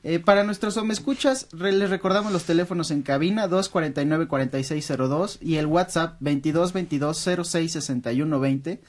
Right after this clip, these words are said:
Por ahí nos pueden mandar algunas preguntas, si tienen alguna pregunta para Upaya, eh, pues con mucho gusto aquí vamos a responder las preguntas con nuestras invitadas.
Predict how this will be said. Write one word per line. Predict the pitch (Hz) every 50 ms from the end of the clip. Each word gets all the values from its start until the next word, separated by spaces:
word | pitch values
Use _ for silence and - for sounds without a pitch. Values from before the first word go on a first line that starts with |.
| - _ _ _ _ _
Por | - 160 156
ahí | 160 165 175 190 214 202 -
nos | 165 170 156 160
pueden | - 180 180 175
mandar | 170 160 156 151 160 160
algunas | 160 156 165 165 160 160
preguntas, | - 143 135 147 156 175 190 180 - 170 160 160
si | - 147 131
tienen | 156 156 156
alguna | 151 151 156 160 156 143
pregunta | - 135 131 143 147 139 143 127
para | - 127 123 131
Upaya, | 127 127 - 151 156 156 165 160 - - - _ _ _ _ _ _ _ -
eh, | 139 143 139 131 131 131 -
pues | - 135 135
con | - - 151 160
mucho | 170 175 170 185 170
gusto | 156 160 160 - 160
aquí | 139 143 - 151 147 147 143 -
vamos | 143 143 143 139 -
a | 147 123
responder | 117 123 - - 123 131 151 143
las | 143 139 139
preguntas | - 123 127 143 151 147 151 147 147
con | - 127 120
nuestras | 120 - - 123 123 139
invitadas. | 131 127 127 135 - 190 190 196 214 254 - -